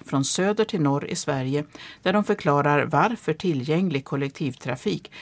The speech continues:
är nödvändig och bra för alla. Turnén och kampanjen avslutas i Skellefteå i augusti.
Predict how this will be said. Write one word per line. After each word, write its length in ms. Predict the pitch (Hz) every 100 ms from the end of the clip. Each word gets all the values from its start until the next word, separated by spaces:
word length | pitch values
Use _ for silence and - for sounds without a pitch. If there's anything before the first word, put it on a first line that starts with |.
| -
är 140 | - 233
nödvändig 640 | 226 139 139 143 156 175
och 120 | - 180
bra 300 | 143 123 123
för 240 | - -
alla. 300 | 156 - - 156 - - - - -
Turnén 420 | 160 143 175 196
och 100 | 180
kampanjen 580 | 170 160 131 165 175 160
avslutas 720 | 160 127 - 180 - 156 135
i 80 | 135
Skellefteå 720 | - 139 196 - - 123 -
i 180 | - 113 -
augusti. 560 | 135 - - - 175